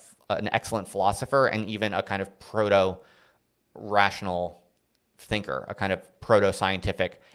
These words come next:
analyst of Christianity is, is how Saint Augustine reads to me. And man, it's just fire. I just love it. I highly recommend if you, uh, you know, really want to get deep into, um, you know, really thinking about why Christianity is true.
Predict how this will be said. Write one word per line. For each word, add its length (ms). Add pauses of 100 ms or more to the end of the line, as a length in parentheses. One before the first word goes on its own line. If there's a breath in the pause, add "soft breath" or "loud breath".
(120 soft breath)
analyst 440
of 80
Christianity 680
is, 200
is 140
how 460 (160)
Saint 200
Augustine 360
reads 320
to 80
me. 260 (380 loud breath)
And 120
man, 200
it's 120
just 200
fire. 360
I 80
just 200
love 180
it. 240
I 160
highly 260
recommend 440
if 160
you, 200
uh, 280
you 100
know, 140
really 300
want 340
to 320 (400 soft breath)
get 260
deep 240
into, 640
um, 400 (120)
you 120
know, 140
really 280
thinking 340
about 380 (240 soft breath)
why 180
Christianity 640
is 100
true. 400